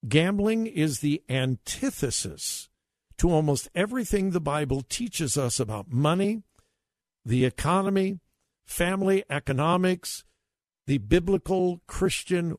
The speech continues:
work ethic. It is the antithesis of what Jesus taught.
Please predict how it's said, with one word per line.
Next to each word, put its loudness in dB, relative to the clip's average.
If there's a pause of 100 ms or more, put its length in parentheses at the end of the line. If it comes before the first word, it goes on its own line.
work 0 (180)
ethic. -2 (800)
It 4
is 2
the -2
antithesis 0
of -2
what 2
Jesus 0
taught. -2